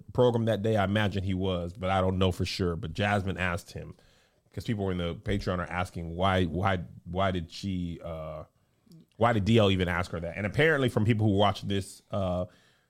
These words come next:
this is common on D L's show. Would You Rather is a very common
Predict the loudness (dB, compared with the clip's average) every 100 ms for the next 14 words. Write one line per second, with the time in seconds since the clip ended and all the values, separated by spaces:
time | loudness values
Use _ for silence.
0 | _ -2 2 2 0 -2 0 2 4 4
1 | 4 6 6 4 4 6 6 6 6 4
2 | 2 4 2 2 0 2 0 -2 -4